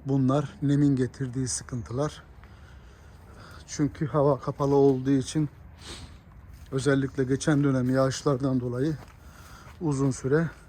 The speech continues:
havalanmadan kapalı kalmasının getirdiği bir rahatsızlık. Herhangi bir mantar probleminin getirdiği bir rahatsızlık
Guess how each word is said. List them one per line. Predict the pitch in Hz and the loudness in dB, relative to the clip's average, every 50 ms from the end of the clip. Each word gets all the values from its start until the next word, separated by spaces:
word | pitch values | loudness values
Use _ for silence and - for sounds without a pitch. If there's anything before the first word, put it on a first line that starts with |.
| - - - - - | -20 -20 -20 -10 -6
havalanmadan | 151 139 139 135 131 131 131 123 113 127 123 117 147 156 156 143 | -2 0 2 2 2 2 0 -2 -2 -4 -4 -4 -2 -4 -4 -4
kapalı | - - 131 - 139 131 127 127 107 - - - - - - - - - - - - - - - - - - - - - - | -6 -8 -8 -4 -2 -2 -2 -2 -4 -6 -12 -20 -20 -20 -20 -20 -20 -20 -20 -20 -20 -20 -20 -20 -20 -20 -20 -20 -20 -18 -8
kalmasının | - - 165 151 143 135 131 123 - - 135 131 131 | -2 0 2 2 2 2 0 -2 -4 -4 -4 -4 -2
getirdiği | 135 147 131 - - 123 110 127 151 151 131 | -2 -2 -4 -4 -8 -10 -6 -4 -4 -4 -2
bir | 127 | -2
rahatsızlık. | 131 127 127 123 117 - - 139 123 - 113 - - - - - - - - - - - - - - - - - - - - - - - - - - - - - - - - - - | -2 -2 -2 -2 -4 -4 -6 -6 -6 -8 -10 -10 -10 -12 -12 -14 -16 -18 -20 -20 -20 -20 -20 -20 -20 -20 -20 -20 -20 -20 -20 -20 -18 -18 -18 -18 -18 -20 -20 -20 -20 -20 -20 -8 -4
Herhangi | 170 151 143 143 135 120 117 131 123 | -2 0 0 0 0 -2 -4 -4 -4
bir | 135 147 | -2 -2
mantar | 139 131 135 123 - - 156 139 131 - - - - - | 0 0 -2 -4 -4 -4 -4 -4 -4 -6 -10 -18 -18 -10
probleminin | - - 147 131 123 117 113 127 127 135 147 147 135 | -4 -4 -2 -2 -4 -4 -4 -2 0 0 2 2 2
getirdiği | 135 120 - - 156 139 135 139 127 | 0 -2 -2 -2 -4 -2 -2 -2 -2
bir | 131 120 | -2 -2
rahatsızlık | 117 117 120 - - - 127 120 143 147 - | -4 -6 -6 -8 -10 -10 -8 -6 -6 -8 -8